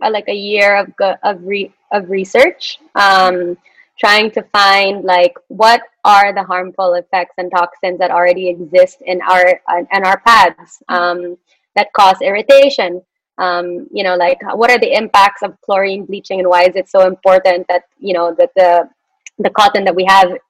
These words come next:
isn't, wasn't bleached with chlor-, chlorine in order to make it white, right?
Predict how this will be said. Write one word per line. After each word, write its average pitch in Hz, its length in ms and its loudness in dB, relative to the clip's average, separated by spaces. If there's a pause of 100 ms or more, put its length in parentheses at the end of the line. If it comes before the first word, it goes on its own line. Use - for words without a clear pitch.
isn't, 202 320 -4
wasn't 196 480 -2
bleached 202 300 -6
with 202 200 -8
chlor-, 185 280 2 (180)
chlorine 196 580 0 (100)
in 196 120 -4
order 190 240 -2
to 190 100 -8
make 170 160 -4
it - 100 -8
white, 190 380 0
right? 208 240 2